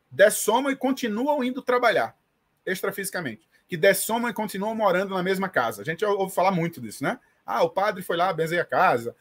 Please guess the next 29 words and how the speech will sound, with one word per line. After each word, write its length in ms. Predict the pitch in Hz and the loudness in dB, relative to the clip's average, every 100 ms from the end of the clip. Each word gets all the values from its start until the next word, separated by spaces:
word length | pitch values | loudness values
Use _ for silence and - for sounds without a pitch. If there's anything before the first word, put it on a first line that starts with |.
| _ | _
Ah, 240 | - 196 170 | -4 -2 -2
trouxe 280 | - 185 165 | -2 -6 -2
uma 80 | |
benzedora, 720 | 156 180 170 127 170 175 123 117 | 0 2 0 2 2 2 0 -4
tre-, 240 | 156 175 | -8 -4
né? 180 | 147 175 - | -4 -4 -4
A 80 | 139 | -4
gente 180 | 185 | -2
já 100 | 208 | 0
ouviu 160 | 180 170 | 2 0
muito 200 | 170 214 | -2 -2
falar 200 | 180 160 | 2 4
dessas 280 | 156 151 147 | 4 2 2
coisas 340 | 156 143 131 - _ _ | 4 2 0 -12 _ _
durante, 440 | - 139 143 151 156 | -2 0 2 2 0
durante 340 | 143 156 156 | 4 4 4
a 40 | 160 | -2
nossa 240 | 143 143 | -4 -2
trajetória. 560 | 160 151 160 - 120 - - - _ - | 2 2 2 0 -2 -4 -18 -20 _ 0
Mas 160 | 240 | 4
é 60 | 247 | 4
exatamente 520 | 247 247 254 220 226 | 4 4 4 0 0
essas 200 | 240 247 | 0 2
pessoas 340 | 247 233 233 233 | 2 4 2 0
que 80 | |
não 220 | 240 240 277 | -2 -2 0
têm 200 | 226 254 | -2 0
a 60 | |
lucidez 760 | 175 170 180 131 151 139 - | 0 0 -2 6 6 6 -2